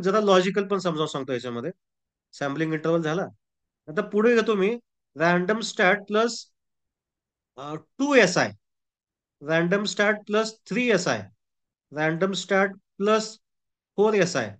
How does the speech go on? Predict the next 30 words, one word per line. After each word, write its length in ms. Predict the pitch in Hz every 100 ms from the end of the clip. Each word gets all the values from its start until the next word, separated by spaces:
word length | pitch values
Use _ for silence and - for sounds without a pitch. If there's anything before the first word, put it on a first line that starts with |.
| _ _ -
आता 160 | 135 180
मी 100 | 185
तुम्हाला 280 | 185 190 202
अर्थ 120 | 185 175
देखील 220 | 190 185
समजावून 320 | 196 151 135 143
सांगतो 260 | 135 113
बघा 140 | 110 107
याच्यामध्ये. 340 | 104 104 185 190 _ _ _ _ _ _ _ -
रँडम 380 | 160 180 185 233
स्टार्ट 280 | - 226 214
किती 160 | 226
आहे 100 | 226
आपला? 160 | 226 214
सहा 280 | - 185 214
आहे. 180 | 147 110
सहा 340 | - 175 190 226 196
अधिक 280 | 196 180 - _ _ _ -
दोन 320 | 117 202 233
एसआय. 400 | 208 175 131 104 - _ _ _ -
एसआय 300 | 156 170 220
किती 220 | 220 214
आहे 100 | 233
आपला? 240 | 220 214 220
एसआय 300 | 190 196 202
हा 200 | 175 208 240 - _
सॅम्पलिंग 440 | - 175 170 214 202
इंटरव्हल 260 | 208 220
दोन 220 | 196 202
आहे. 100 | 143